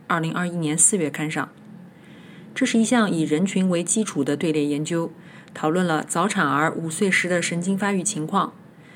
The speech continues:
对象是四千多例二十四到二十三周出生的五岁儿童。在出生时、孕周二十四到二十六周、二十七到三十一周以及三十二到三十四周的儿童当中，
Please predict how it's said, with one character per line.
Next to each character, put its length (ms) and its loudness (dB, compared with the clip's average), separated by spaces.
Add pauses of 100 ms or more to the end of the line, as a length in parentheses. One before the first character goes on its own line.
(240)
对 140 4
象 340 2
是 220 0
四 240 4
千 260 -2
多 160 -2
例 340 0
二 140 0
十 140 -2
四 260 4
到 200 0
二 200 0
十 120 -4
三 260 0
周 160 -2
出 160 -6
生 220 0
的 120 -2
五 140 -4
岁 180 -4
儿 160 0
童。 280 -6 (1400)
在 240 0
出 180 -2
生 180 2
时、 440 -2 (100)
孕 240 2
周 220 2
二 240 0
十 100 -4
四 300 4
到 120 2
二 140 2
十 100 -4
六 200 2
周、 320 -2 (360)
二 120 2
十 100 0
七 200 2
到 120 2
三 160 2
十 140 -2
一 100 0
周 380 -2
以 140 -4
及 280 -2
三 240 -2
十 120 -4
二 200 2
到 160 0
三 240 -2
十 120 -2
四 240 4
周 160 -2
的 80 -2
儿 160 0
童 200 -4
当 160 -4
中， 220 -4